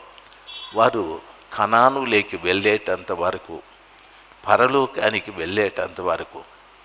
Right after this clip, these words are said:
అదే బలం వారికి ఉండాలి. వారిలో బలం తగ్గకూడదు. వారిలో ప్రార్థనా జీవితం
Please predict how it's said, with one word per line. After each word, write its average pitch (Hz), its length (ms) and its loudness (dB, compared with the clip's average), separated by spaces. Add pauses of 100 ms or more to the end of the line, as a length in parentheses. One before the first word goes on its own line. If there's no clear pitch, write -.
(120)
అదే 107 460 0
బలం 101 600 -4 (380)
వారికి 92 360 -2
ఉండాలి. 82 460 -6 (840)
వారిలో 113 460 2 (160)
బలం 123 420 0
తగ్గకూడదు. 85 720 -6 (840)
వారిలో 110 420 4
ప్రార్థనా 117 800 -2
జీవితం 92 640 -8